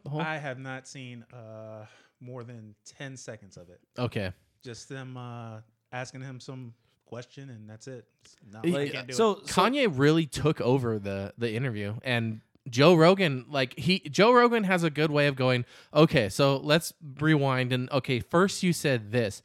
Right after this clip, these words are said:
Speaker 1: but even with Kanye, he couldn't do that 'cause
Speaker 3: 'Cause he
Speaker 1: Kanye
Speaker 3: couldn't
Speaker 1: was
Speaker 3: keep up.
Speaker 1: all over the place, dude.
Speaker 3: Dude, he asked him in the first ten minutes, "You say that," 'cause Kanye said that God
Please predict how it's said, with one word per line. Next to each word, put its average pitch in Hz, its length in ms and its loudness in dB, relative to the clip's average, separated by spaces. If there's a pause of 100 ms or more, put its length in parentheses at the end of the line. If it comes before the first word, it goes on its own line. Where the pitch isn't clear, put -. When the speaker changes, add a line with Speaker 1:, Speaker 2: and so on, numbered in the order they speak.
(220)
Speaker 1:
but 131 160 0
even 175 320 2
with 127 180 0
Kanye, 120 420 0
he 113 160 0
couldn't 120 300 -2
do 117 140 2
that 127 200 -2
'cause 123 140 -2
Speaker 3:
'Cause 127 100 -6
he 143 60 -2
Speaker 1:
Kanye 135 120 0
Speaker 3:
couldn't 160 200 4
Speaker 1:
was 123 180 4
Speaker 3:
keep - 80 -12
up. 127 280 -2
Speaker 1:
all 147 540 6
over 127 640 4
the 101 180 -6
place, - 480 -8
dude. 101 300 -6 (100)
Speaker 3:
Dude, 135 320 -4 (140)
he 196 260 -6
asked 170 380 -6
him 185 200 -4
in 156 120 -4
the 123 80 -6
first 156 340 -4
ten 190 220 -6
minutes, 104 520 -8 (1700)
"You 196 640 -6 (200)
say 151 400 -4
that," 123 200 -14
'cause 120 260 -10
Kanye 143 440 -6
said 123 220 -8
that 104 240 -14
God 120 640 0